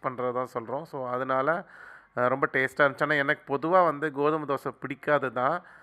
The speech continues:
அ, ஆனா இது கொஞ்சம் நல்லா கிரிஸ்பியா வந்ததுனால இன்னைக்கு ட்ரை பண்ணியாச்சு. But ஆனா ரெண்டு தோசைக்கு மேல சாப்பிட முடியல. So அவ்வளோதான், ஃபில்லிங்கா இருந்துச்சு.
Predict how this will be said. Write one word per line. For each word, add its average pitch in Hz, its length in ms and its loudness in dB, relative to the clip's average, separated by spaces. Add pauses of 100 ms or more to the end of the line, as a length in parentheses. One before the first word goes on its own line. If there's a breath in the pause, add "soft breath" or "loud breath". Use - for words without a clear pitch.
(280 loud breath)
அ, 127 40 0
ஆனா 131 300 2
இது 156 200 -4
கொஞ்சம் 139 200 -4
நல்லா 143 400 6
கிரிஸ்பியா 151 600 0
வந்ததுனால 131 560 -2
இன்னைக்கு 131 480 -4
ட்ரை 131 220 -4
பண்ணியாச்சு. 127 480 -4
But 135 120 -2
ஆனா 143 200 2
ரெண்டு 127 260 0
தோசைக்கு 135 340 -6
மேல 127 220 -2
சாப்பிட 127 400 0
முடியல. 123 240 -4
So 127 240 -4
அவ்வளோதான், 123 380 -4
ஃபில்லிங்கா 131 380 -4
இருந்துச்சு. 139 480 -2